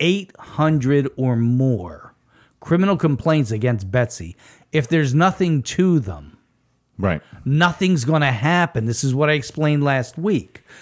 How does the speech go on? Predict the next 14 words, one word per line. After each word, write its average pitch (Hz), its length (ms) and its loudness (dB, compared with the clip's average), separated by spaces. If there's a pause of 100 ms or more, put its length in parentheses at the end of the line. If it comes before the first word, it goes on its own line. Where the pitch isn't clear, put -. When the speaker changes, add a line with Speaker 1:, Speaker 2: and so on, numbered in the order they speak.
(180)
Speaker 1:
They 151 140 2
wanna 160 180 0
talk 156 300 0
about 143 300 2
lawsuits. 156 600 0 (260)
There 151 100 0
has 185 360 -2
to 196 100 0
be 175 160 2
a 151 60 2
basis 170 540 -2
for 151 160 -2
the 135 80 0
lawsuit 131 840 0